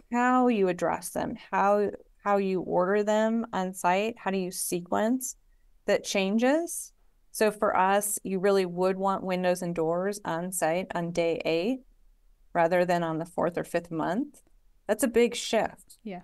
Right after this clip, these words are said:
Speaker 1: But it's still the same materials. It's still the same, you know, basic install. So how we, how we reorient and sort of skill up people,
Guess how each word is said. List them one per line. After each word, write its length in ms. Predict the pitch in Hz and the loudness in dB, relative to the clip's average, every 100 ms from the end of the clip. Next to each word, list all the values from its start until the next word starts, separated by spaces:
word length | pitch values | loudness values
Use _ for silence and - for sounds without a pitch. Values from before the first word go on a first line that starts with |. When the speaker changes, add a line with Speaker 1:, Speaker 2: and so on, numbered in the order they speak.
| - | 0
Speaker 1:
But 140 | 214 | 2
it's 140 | 214 | 2
still 220 | - 339 392 | 0 2 2
the 140 | 240 | 2
same 380 | - - 220 190 | -2 -2 0 -2
materials. 840 | - - 220 - - - - - _ - | -4 -4 -2 -2 -4 -10 -14 -16 _ -4
It's 200 | 208 208 | -2 -2
still 340 | - 247 233 | 2 4 6
the 100 | 196 | 4
same, 500 | 196 220 196 185 175 - | 0 0 0 0 -4 -6
you 120 | 196 | -4
know, 180 | 170 165 | -2 -2
basic 440 | 160 175 175 - - | -2 -2 -2 -6 -6
install. 580 | 185 220 - 147 - 175 _ _ _ | -4 -4 -2 -2 -2 -8 _ _ _
So 420 | - 247 226 214 - | 2 6 6 4 0
how 280 | 208 233 | 2 4
we, 480 | 226 220 208 190 - - - | 4 4 4 4 0 -6 -2
how 180 | 226 | 2
we 480 | 226 208 196 185 165 - _ - | 2 2 0 -2 -4 -10 _ -14
reorient 1120 | 175 190 226 220 208 202 196 185 185 190 196 - - | -6 0 0 2 0 0 -2 -2 -4 -6 -8 -10 -4
and 440 | 175 170 165 170 - | -2 0 -4 -6 -8
sort 160 | 165 | -2
of 100 | 170 | -2
skill 540 | - - 190 180 175 - | -2 -2 2 2 0 -4
up 320 | - 185 - - _ - _ _ | -2 -2 -2 -10 _ -20 _ _
people, 460 | 214 208 202 202 | -4 2 4 2